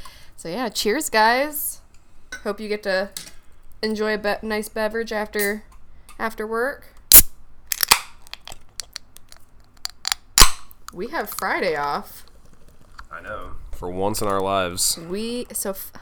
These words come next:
Speaker 1: <laughs> we're starting the weekend early. We're going to Virginia to visit my sister, our niece, her husband.
Speaker 2: Hell yeah. I'm fu-, sorry, I'm
Speaker 1: Her
Speaker 2: trying,
Speaker 1: dad.
Speaker 2: I only have one hand,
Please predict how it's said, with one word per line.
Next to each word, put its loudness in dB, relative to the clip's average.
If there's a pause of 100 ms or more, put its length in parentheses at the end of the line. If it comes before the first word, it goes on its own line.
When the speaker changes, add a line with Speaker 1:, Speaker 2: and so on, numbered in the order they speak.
(380)
Speaker 1:
<laughs> -12 (240)
we're -8
starting -10
the -10
weekend -10
early. -8 (440)
We're -4
going -4
to -8
Virginia -6 (1800)
to -8
visit -6
my -8
sister, -8
our -6
niece, -8 (160)
her -6
husband. -6 (1700)
Speaker 2:
Hell 12
yeah. 12
I'm 2
fu-, 2
sorry, 2
I'm 0
Speaker 1:
Her -10
Speaker 2:
trying, 4
Speaker 1:
dad. 2
Speaker 2:
I 8
only 8
have 6
one 4
hand, 0